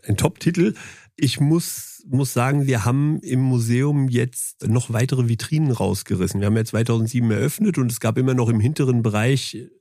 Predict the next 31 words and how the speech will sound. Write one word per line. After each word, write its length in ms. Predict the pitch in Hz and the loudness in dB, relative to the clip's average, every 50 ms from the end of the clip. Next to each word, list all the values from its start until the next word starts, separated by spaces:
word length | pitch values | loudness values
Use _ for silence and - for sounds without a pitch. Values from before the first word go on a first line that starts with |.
| _ _ - | _ _ -2
einen 160 | 110 107 107 | 0 0 0
alten 480 | - 104 107 123 143 147 - 160 143 | 0 0 2 2 0 0 0 0 0
Bereich 380 | 131 120 120 123 123 131 123 - | 0 0 0 0 0 0 0 0
im 80 | 143 127 | 0 0
Museum, 540 | 123 123 117 110 113 117 131 139 143 127 | 2 2 0 0 2 2 2 2 0 0
der 320 | 123 120 117 117 120 120 104 | 0 0 0 0 0 -2 -2
aus 180 | 104 113 110 | -2 -2 -2
dieser 300 | - - 120 113 113 104 | -2 -2 -2 0 0 0
Anfangszeit 600 | 98 117 120 - 143 143 131 - - 123 120 123 127 | 0 0 -2 0 -2 -4 -2 -2 -2 -2 -2 0 0
war. 120 | 123 120 | 0 0
Diese 220 | 120 113 113 113 107 | 0 0 0 0 0
ganzen 340 | 113 123 135 - - 127 | 0 0 -2 0 0 0
Vitrinen 400 | 120 117 - - - 139 143 143 | 0 0 -2 -2 0 0 2 4
wurden 200 | 123 127 127 127 | 4 4 4 4
jetzt 200 | 120 110 104 - | 2 0 0 -2
rausgerissen 600 | - 110 131 165 - - 156 135 156 175 - 170 147 | -2 0 0 0 0 0 0 0 0 0 0 0 0
und 240 | - 123 123 127 - - - - - - - - - - - - _ - | 2 0 0 0 -2 -8 -16 -18 -18 -20 -20 -20 -20 -20 -20 -20 _ -8
ihr 220 | - - 127 123 | -2 2 2 2
steht, 300 | 110 - - 131 135 - | 2 2 0 0 0 2
wenn 140 | 131 135 139 | 2 2 2
ihr 80 | 131 123 | 2 2
kommt, 380 | - - 131 135 131 - - | 2 0 0 0 -2 -4 -2
äh, 100 | - 123 | -2 0
im 160 | 113 120 120 | 0 2 2
hinteren 340 | 107 117 143 - 135 127 117 | 2 2 2 2 0 0 0
Bereich 280 | 110 110 110 113 117 - | 0 0 0 0 0 0
des 160 | - 117 - | -2 -2 0
Museums 400 | 127 110 107 113 117 139 131 - | 0 0 2 2 0 0 0 0
in 60 | 117 | 0
einem 160 | 110 107 107 | 2 2 2
Rohbau. 580 | 107 98 110 139 185 170 123 110 113 135 160 - | 2 2 2 2 2 2 0 0 2 0 0 -2